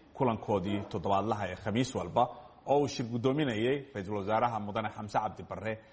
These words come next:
ayaa waxaa lagu ansixiyey laba xeer oo mudnaan gaara u leh dadka iyo dalka Soomaaliyeed. Labada xeer waxa ay kala yihiin xeerka doorashooyinka Jamhuuriyadda Federaalk ee Soomaaliya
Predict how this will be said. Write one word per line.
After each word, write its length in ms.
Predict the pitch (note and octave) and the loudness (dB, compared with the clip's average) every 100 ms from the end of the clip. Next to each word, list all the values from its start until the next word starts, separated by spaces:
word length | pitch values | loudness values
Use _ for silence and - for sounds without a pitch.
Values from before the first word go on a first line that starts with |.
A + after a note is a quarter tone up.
| - - | -20 -4
ayaa 160 | C3 D#3+ | 4 4
waxaa 160 | - | 4
lagu 220 | C#3+ D3+ F#3+ | 2 2 2
ansixiyey 760 | B2+ A2+ C3+ G2 A2+ B2 B2+ B2 - - - | 0 -2 -8 -6 2 4 4 2 -6 -18 0
laba 220 | C3+ F3 | 2 2
xeer 340 | E3+ - B2 B2 - | 0 2 2 2 2
oo 140 | A#2 | 2
mudnaan 400 | A#2 A#2 B2+ C#3 A2 | 2 0 2 2 2
gaara 300 | B2 A#2 G2 | 4 4 0
u 140 | G#2+ | -4
leh 160 | G2+ F2+ - _ _ - | -6 -6 -12 _ _ 0
dadka 320 | D#3+ D#3 D#3+ D#3 | 0 2 -4 -2
iyo 120 | A2+ G2+ | -2 0
dalka 280 | G#2 - | 0 -4
Soomaaliyeed. 500 | G2 F#2+ E2 F2 - - - - - _ - - - - | -8 -6 -6 -6 -10 -16 -20 -20 -20 _ -20 -20 -20 -10
Labada 280 | - E3+ F#3 | 2 4 4
xeer 260 | - D#3 F3 - | 4 2 2 2
waxa 180 | C#3 - | 0 2
ay 100 | A#2 | 2
kala 200 | G#2 A2+ | 0 -2
yihiin 280 | G#2+ G#2+ C#3 C#3+ - - - | -2 2 0 0 -10 -20 -8
xeerka 440 | - E3+ - D3+ | 2 2 4 0
doorashooyinka 800 | C#3+ A#2 A#2+ A2+ D#3 C#3 A#2 A#2+ A2+ - - | 0 2 2 2 2 2 2 2 0 0 -4
Jamhuuriyadda 520 | A#2+ A2 A2+ B2+ A2 | -2 0 4 4 2
Federaalk 440 | G#2+ A#2 G#2 G2+ - | 0 0 2 0 0
ee 120 | F2+ | -8
Soomaaliya 560 | - G2+ G2+ E2+ G#2 | -6 0 0 0 2